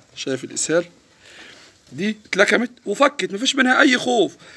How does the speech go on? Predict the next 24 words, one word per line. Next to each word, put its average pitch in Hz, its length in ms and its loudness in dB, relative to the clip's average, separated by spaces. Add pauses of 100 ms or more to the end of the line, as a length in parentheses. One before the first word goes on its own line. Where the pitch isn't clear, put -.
(320)
مش - 100 -4
محتاجة 262 340 6
أي 269 180 6
علاج 220 380 6
ومش 196 260 -2
هدي 220 320 0
أي 233 180 2
علاج. 151 300 0 (840)
دي 185 100 -8
كده 247 240 0
فكت، 233 320 -4
ما 196 80 -6
تخافش، - 520 -6 (400)
دي 160 60 -6
كده 208 200 2
ملكومة 233 560 0 (300)
وفكت. - 480 0 (580)
دي 214 200 -2
غنمة 240 260 2
ما 208 80 -6
كانتش 208 280 -4
واقفة 214 220 0
على 185 120 0
العلف. 175 220 0